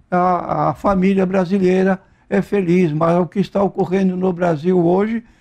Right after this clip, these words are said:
é uma infelicidade, porque do norte a sul, leste a oeste,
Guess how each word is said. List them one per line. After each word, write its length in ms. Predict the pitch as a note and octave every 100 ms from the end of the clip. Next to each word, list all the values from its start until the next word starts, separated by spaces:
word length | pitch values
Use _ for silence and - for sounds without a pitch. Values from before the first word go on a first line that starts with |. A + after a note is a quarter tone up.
| _ _
é 160 | G#3+ G#3+
uma 200 | A3 A3+
infelicidade, 840 | G3 G#3+ G3+ D#3+ E3+ D3 G3 G#3
porque 240 | - F#3 F#3+
do 180 | F3 F3+
norte 400 | F#3 G#3 G3+ F3+
a 80 |
sul, 340 | D#3 - G3+ G#3+
leste 340 | F#3 G3+ -
a 80 | F3+
oeste, 420 | E3 F3+ G#3+ G3